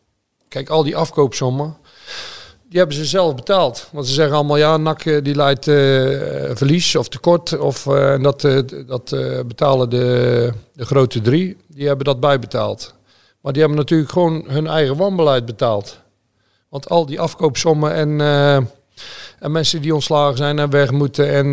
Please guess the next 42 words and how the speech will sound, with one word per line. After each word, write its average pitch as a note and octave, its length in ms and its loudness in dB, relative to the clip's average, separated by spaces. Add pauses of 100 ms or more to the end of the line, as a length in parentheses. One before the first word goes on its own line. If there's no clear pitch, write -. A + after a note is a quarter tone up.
eh, C3+ 420 2
dat D#3 100 2
hebben D#3+ 200 2
ze - 60 -2
allemaal E3 260 2
zelf D#3+ 340 2
betaald. B2 640 -4 (160)
En C3 140 -4
daar C#3 80 4
hebben C3 180 4
ze B2+ 60 2
nog C#3+ 120 0
extra D3 260 0
aandelen F3 400 2
voor D#3+ 180 0
gekregen D3+ 380 0
ook. G#2 180 -6 (680)
Weet D3 180 -2
je D3+ 60 0
niet? F3 180 0
Dus D3 100 0
het - 100 -4
is, D#3+ 200 2
ze D3+ 140 -2
hebben C#3+ 240 0
betaald F3+ 300 -2
voor E3 140 -6
het E3 80 0
eigen D3+ 200 0
wanbeleid. F3+ 680 0
En, C#3+ 280 -2
ehm, C#3 360 2
ze - 320 -12
hebben D3 180 0
ook F#3+ 60 -2
nog D#3+ 160 4
eens, C#3 160 0
eh, D3+ 720 2
ervoor C#3+ 280 2
gezorgd C3+ 380 2
dat, C#3 220 -2
eh, C#3 400 2